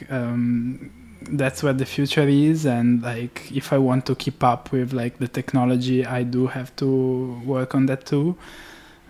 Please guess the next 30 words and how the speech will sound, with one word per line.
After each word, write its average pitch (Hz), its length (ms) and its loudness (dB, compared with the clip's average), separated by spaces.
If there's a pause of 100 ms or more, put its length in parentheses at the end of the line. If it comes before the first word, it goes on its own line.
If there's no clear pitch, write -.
(440)
It's, - 880 -8
you 151 240 2
know, 131 140 4
i-, 131 140 0
i-, 143 580 -2 (400)
i-, - 220 -12 (200)
if 151 240 -6
you 147 160 6 (300)
have 139 260 2
experience 143 580 4
with 139 160 2
a 135 80 4
humanoid 139 520 6
or 127 120 2
a 127 40 -4
quadruped, 135 500 2
you, 135 120 4
you 147 200 2
just 143 280 0
see 180 320 4
the, 131 180 0 (160)
how 139 260 2
obvious 147 760 2
that 131 240 -4 (100)
it 143 180 0
is, 165 240 8
that 135 240 0
there 135 220 4
are 135 40 0
simply 151 460 2